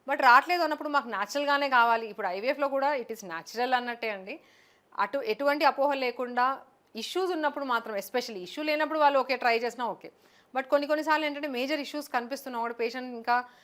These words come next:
లేదండి మాకు న్యాచురల్గా ట్రై చేయాలనుకుంటున్నాము అన్నప్పుడు ఆ ట్రీట్మెంట్ అనేది డిలే అవడం వల్ల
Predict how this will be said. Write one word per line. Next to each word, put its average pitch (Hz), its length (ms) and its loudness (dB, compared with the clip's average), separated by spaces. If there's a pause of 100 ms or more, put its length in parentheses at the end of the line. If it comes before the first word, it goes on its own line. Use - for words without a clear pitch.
(160)
లేదండి 254 300 0
మాకు 226 140 -2
న్యాచురల్గా 220 420 0
ట్రై 220 220 0
చేయాలనుకుంటున్నాము 185 720 -6 (640)
అన్నప్పుడు 294 420 0
ఆ 254 480 8
ట్రీట్మెంట్ 359 640 -2
అనేది 311 260 0
డిలే 285 280 0
అవడం 254 280 4
వల్ల 190 420 -2